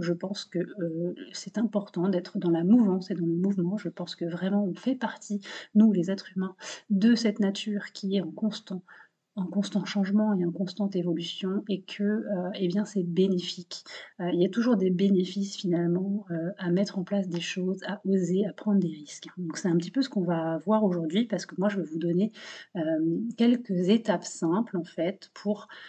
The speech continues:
pouvoir changer de vie parce que bien sûr, changer de vie, comme je viens de vous le dire, ça veut pas,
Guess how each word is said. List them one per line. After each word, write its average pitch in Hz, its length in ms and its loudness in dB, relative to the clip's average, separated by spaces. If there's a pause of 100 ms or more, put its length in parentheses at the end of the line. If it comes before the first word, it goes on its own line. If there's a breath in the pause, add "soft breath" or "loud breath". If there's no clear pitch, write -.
(160 loud breath)
pouvoir 190 400 0
changer 175 320 2
de 170 80 2
vie 196 220 2
parce - 240 -8
que 180 100 -4
bien 185 280 -2
sûr, 220 440 -2 (320 loud breath)
changer 202 400 4
de 190 80 6
vie, 196 220 2
comme 180 220 0
je 165 60 -2
viens 180 100 4
de 190 80 2
vous 170 100 0
le 156 60 -4
dire, 196 240 -4
ça - 120 -16
veut 170 120 -4
pas, 196 260 0